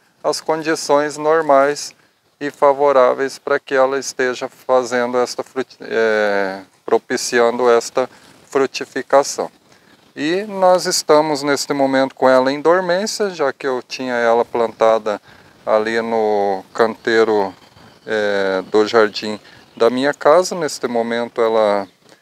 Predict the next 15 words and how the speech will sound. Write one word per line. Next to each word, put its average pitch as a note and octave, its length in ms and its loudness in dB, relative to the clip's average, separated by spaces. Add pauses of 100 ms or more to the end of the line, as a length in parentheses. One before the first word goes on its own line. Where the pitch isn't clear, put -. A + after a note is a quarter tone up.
(280)
está A2+ 440 2
neste A#2 420 -6
pote, D#3 460 -2
a - 20 -2
gente B2 320 -6
precisou A2+ 580 0
arrancá-la A2 720 0 (600)
pra G#2+ 220 4
tá G#2+ 500 2 (120)
fazendo G#2 920 -4 (180)
uma G#2 520 0
nova G#2 480 0
readequação A2+ 880 -2
no B2+ 120 -4
ambiente. D3 540 -6